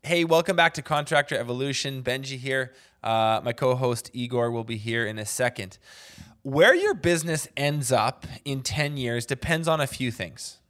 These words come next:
Your effort, the market, your people, some luck, the list goes on.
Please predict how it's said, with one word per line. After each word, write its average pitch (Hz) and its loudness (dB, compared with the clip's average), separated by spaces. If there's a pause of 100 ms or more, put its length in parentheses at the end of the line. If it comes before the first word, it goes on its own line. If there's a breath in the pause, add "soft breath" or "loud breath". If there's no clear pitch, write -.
Your 127 -2
effort, 160 4 (320)
the 107 -6
market, 143 4 (200)
your 110 -6
people, 143 0
some 107 -6
luck, 139 6 (280)
the 147 -4
list 156 0
goes 135 2
on. 107 -2